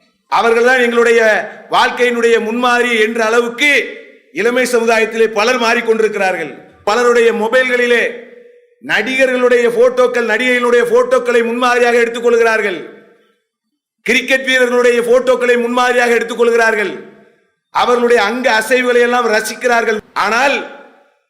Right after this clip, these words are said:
இப்ராஹிம் அலைஹிஸ்ஸலாம் அவர்கள் தன்னுடைய இளமை பருவத்திலே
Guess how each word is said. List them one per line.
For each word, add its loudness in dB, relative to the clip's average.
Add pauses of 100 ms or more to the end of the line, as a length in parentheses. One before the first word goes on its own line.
(640)
இப்ராஹிம் 0
அலைஹிஸ்ஸலாம் -2
அவர்கள் -2
தன்னுடைய 2 (100)
இளமை 2
பருவத்திலே 0